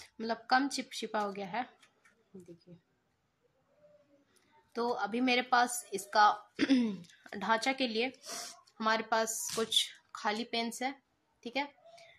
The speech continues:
इसमें ज़्यादा का ज़रूरत नहीं पड़ेगा, आपको थोड़ा सा का ज़रूरत पड़ेगा। तो एक बात का ध्यान रखें दोस्तों कि <clears throat> आ, ये चीज़ होना चाहिए कि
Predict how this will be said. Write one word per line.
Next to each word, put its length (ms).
इसमें 220
ज़्यादा 280
का 100
ज़रूरत 280
नहीं 180
पड़ेगा, 260
आपको 300
थोड़ा 260
सा 160
का 140
ज़रूरत 340
पड़ेगा। 320
तो 360
एक 220
बात 200
का 100
ध्यान 360
रखें 200
दोस्तों 320
कि 440
<clears throat> 320
आ, 480
ये 260
चीज़ 340
होना 200
चाहिए 380
कि 320